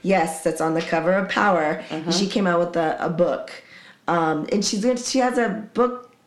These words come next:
Speaker 1: thing, uh, I think it was today, I think, uh, book signing at Delicious
Speaker 2: Some
Speaker 1: Vinyl
Speaker 2: kind of fan
Speaker 1: Pizza.
Speaker 2: you are.
Speaker 1: I know, I, I for-, totally forgot about it, and I didn't know this was happening. Um, but I was thinking maybe hers might be my next. So which out of those three? Probably hers, huh?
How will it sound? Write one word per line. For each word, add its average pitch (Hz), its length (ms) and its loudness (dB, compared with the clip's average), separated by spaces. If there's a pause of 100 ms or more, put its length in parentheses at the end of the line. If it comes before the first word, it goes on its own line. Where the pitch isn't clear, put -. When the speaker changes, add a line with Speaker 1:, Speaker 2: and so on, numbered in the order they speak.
(360)
Speaker 1:
thing, 180 320 2
uh, 117 520 -2 (460)
I 175 40 -6
think 208 160 -2
it - 20 -2
was 208 140 -4
today, 175 840 0
I 151 60 -6
think, - 440 -8 (360)
uh, 165 220 2
book 202 240 -2
signing 147 580 -2 (260)
at 160 320 0
Delicious 175 360 2
Speaker 2:
Some 151 120 0
Speaker 1:
Vinyl 180 80 4
Speaker 2:
kind 180 140 4
of 170 120 0
fan 151 260 2
Speaker 1:
Pizza. 170 100 2 (100)
Speaker 2:
you 160 60 0
are. 139 200 0 (300)
Speaker 1:
I 233 100 2
know, 233 120 2
I, 170 140 -2 (200)
I 196 80 -8
for-, 214 240 -6
totally 233 240 2
forgot 190 260 0
about 151 240 -2
it, - 40 -2
and 185 100 0
I 202 80 4
didn't 214 140 2
know 190 100 4
this 165 120 2
was 170 120 -8
happening. 160 300 -4 (320)
Um, 170 420 4 (460)
but 214 220 0
I 214 80 4
was 208 100 0
thinking 226 200 0
maybe 180 220 0
hers 214 800 0
might 156 200 -2
be 160 140 0
my 151 180 0
next. 143 220 -4
So 208 100 0
which 220 340 0
out 190 120 2
of 190 80 0
those 202 260 0
three? 233 360 0
Probably 160 320 -4
hers, 131 340 -4
huh? 135 240 -6